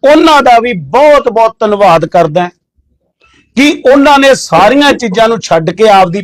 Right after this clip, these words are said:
ਭਾਵਨਾ ਮੁਤਾਬਕ ਕਾਂਗਰਸ ਪਾਰਟੀ ਦੇ ਉਮੀਦਵਾਰ ਨੂੰ ਆਪਦੀ ਵੋਟ ਦਾ ਸਹਿਯੋਗ ਦਿੱਤਾ।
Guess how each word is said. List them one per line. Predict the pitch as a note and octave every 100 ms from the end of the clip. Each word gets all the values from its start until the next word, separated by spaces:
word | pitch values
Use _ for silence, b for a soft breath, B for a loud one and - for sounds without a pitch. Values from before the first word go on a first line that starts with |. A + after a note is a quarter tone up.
| -
ਭਾਵਨਾ | G3+ E3 D#3 E3+
ਮੁਤਾਬਕ | D#3+ E3 D#3 F#3 -
ਕਾਂਗਰਸ | E3 D#3 D#3+ E3 -
ਪਾਰਟੀ | - D3+ C#3+ D3
ਦੇ | D#3+ F#3 - B B B -
ਉਮੀਦਵਾਰ | F3+ F#3+ G3 E3+ D#3+ D#3
ਨੂੰ | E3 G#3+ -
ਆਪਦੀ | D#3+ D3 C#3+ G3
ਵੋਟ | C3 C#3+ D3+
ਦਾ | E3+
ਸਹਿਯੋਗ | F3+ - D3 C3+ D3 C#3+
ਦਿੱਤਾ। | C3+ C3 - D#3+